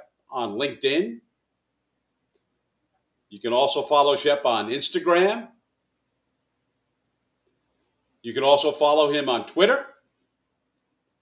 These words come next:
And there is a site called Signed where you can get different kinds of memorabilia and find out about wonderful, wonderful artifacts that you may wish to own or learn about.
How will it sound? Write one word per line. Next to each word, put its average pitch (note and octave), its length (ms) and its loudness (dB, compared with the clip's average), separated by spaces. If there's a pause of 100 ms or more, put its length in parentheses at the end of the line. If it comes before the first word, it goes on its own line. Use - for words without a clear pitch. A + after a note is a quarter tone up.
(920)
And D#3+ 360 -2
there D#3 240 4
is D#3+ 260 -2
a D3 420 0 (240)
site - 640 -2
called C#3+ 400 -2
Signed G3+ 800 2 (420)
where D#3 400 2
you E3 180 -6
can E3 200 -6
get D#3+ 220 -2
different D3+ 340 -10
kinds D3+ 280 -4
of B2 180 -16
memorabilia D3 920 -2 (680)
and E3+ 480 -2 (520)
find F#3+ 320 0
out F3+ 240 2
about E3 280 0 (180)
wonderful, D#3+ 640 -2
wonderful F3+ 360 -4
artifacts B2 640 -2
that C3+ 220 -8
you C3+ 100 -14
may C#3 200 -8
wish B2+ 280 -10
to D3+ 100 -8
own C3 440 -6
or A#2+ 380 -4
learn G#2+ 340 -2
about. - 520 -18